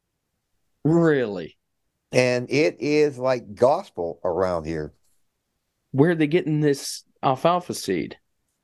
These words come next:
Speaker 2: I have no idea where they're buying the alfalfa seed, but
Speaker 1: This is
Speaker 2: they
Speaker 1: it, 'cause it's gotta be cheaper than the stuff that I've priced. 'Cause
Speaker 2: Well,
Speaker 1: it, <laughs>
Speaker 2: I
Speaker 1: it's
Speaker 2: doubt that it is. I bet it's, well, I, one of my friends I know uses it. Um,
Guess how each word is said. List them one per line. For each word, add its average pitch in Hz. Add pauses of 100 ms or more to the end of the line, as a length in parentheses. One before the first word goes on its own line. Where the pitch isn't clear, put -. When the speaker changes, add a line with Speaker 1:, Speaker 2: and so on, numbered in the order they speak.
(760)
Speaker 2:
I 123
have 139
no 135
idea 131
where 101
they're 92
buying 101
the 95
alfalfa 95
seed, 90
but 98
Speaker 1:
This 120
is 98
Speaker 2:
they -
Speaker 1:
it, -
'cause 127
it's -
gotta 165
be 156
cheaper 147
than 120
the 110
stuff -
that 110
I've 131
priced. - (540)
'Cause 160
Speaker 2:
Well, 120
Speaker 1:
it, - (180)
<laughs> -
Speaker 2:
I 175
Speaker 1:
it's -
Speaker 2:
doubt 165
that 110
it 107
is. 147
I 143
bet 160
it's, 107 (480)
well, 131
I, 147 (160)
one 104
of 151
my 104
friends 107
I 107
know 110
uses 107
it. 107
Um, 101